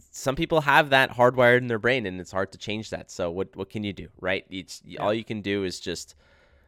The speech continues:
Speaker 1: hope that they win more than they lose, 'cause it's a better, <laughs> it's a better experience for them.
Speaker 2: Do you sometimes feel like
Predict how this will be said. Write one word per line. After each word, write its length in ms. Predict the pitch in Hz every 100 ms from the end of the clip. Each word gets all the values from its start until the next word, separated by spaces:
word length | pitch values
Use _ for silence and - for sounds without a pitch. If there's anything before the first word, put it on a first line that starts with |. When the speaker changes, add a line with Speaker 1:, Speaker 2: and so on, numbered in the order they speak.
| _ _ _ _ _
Speaker 1:
hope 280 | 107 110
that 180 | - 117
they 120 | 123
win 200 | 123 131
more 200 | 139 139
than 180 | 139 139
they 100 | 143
lose, 300 | 143 165 147
'cause 200 | - 117
it's 140 | 113 120
a 40 |
better, 460 | 104 107 117 117 120
<laughs> 40 |
it's 240 | 127 - 135
a 60 |
better 280 | 123 120 127
experience 560 | 127 - 127 143 143 -
for 120 | 98
them. 220 | 73 80 _ _ _ _ _ _ _
Speaker 2:
Do 60 | 156
you 80 | 175
sometimes 360 | 240 185 165
feel 200 | - 156
like 420 | 147 143 139 -